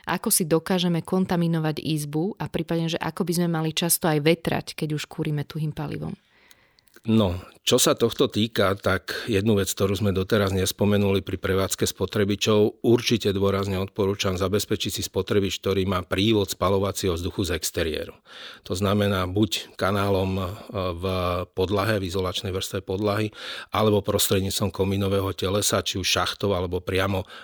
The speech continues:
Speaker 2: okolo prieduchu dokážete vzduch dostať do spotrebiča,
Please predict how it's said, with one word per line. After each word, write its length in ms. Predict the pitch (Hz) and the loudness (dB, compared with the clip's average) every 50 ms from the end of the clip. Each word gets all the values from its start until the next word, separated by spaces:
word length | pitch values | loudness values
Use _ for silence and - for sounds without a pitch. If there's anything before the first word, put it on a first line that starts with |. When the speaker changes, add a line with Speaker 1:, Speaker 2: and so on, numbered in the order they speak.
| - - 104 | -6 -2 -2
Speaker 2:
okolo 320 | 95 - - 104 101 95 | -2 0 0 0 0 0
prieduchu 480 | - - 95 92 98 110 117 - - 123 | 0 -2 0 0 2 2 0 0 0 -2
dokážete 560 | 107 104 - - 104 98 98 98 - - 98 | -2 -2 -2 -2 -2 -2 -2 -4 -4 -4 -4
vzduch 240 | 92 98 107 98 101 | -4 -2 -4 -2 -2
dostať 300 | 104 98 - - 110 95 | -4 -4 -2 -2 -2 -2
do 80 | 101 101 | -2 -4
spotrebiča, 720 | - - - 95 - 120 110 113 120 - - 131 123 | -6 -6 -6 -4 -2 0 2 2 0 0 0 -2 -2